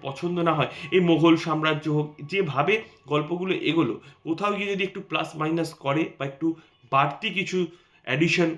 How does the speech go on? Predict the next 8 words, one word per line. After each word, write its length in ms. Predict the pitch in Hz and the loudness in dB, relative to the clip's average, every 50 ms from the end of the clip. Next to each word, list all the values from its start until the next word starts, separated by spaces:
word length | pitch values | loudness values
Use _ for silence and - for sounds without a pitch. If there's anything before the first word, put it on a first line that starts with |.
| - | -6
করে, 260 | _ 131 135 131 - | _ -2 -2 -2 -2
সেগুলো 380 | - - - 156 165 175 185 175 | -4 -2 -2 0 0 0 -2 -4
কিন্তু 280 | 160 175 165 156 160 147 - | -4 -6 -10 -10 -12 -12 -8
অনেক 260 | - 151 165 170 165 | -6 -4 -4 -4 -6
ক্ষেত্রে 260 | - - 147 - 147 | -8 -12 -10 -8 -6
মানুষের 360 | 143 135 127 127 127 - 127 | -4 -2 -2 -2 -4 -4 -6
অপছন্দ 480 | - 117 - 127 127 - 147 147 156 151 | -6 -6 -8 -8 -6 -4 -2 -2 0 0
হয়। 240 | 147 143 151 151 | 0 0 0 -2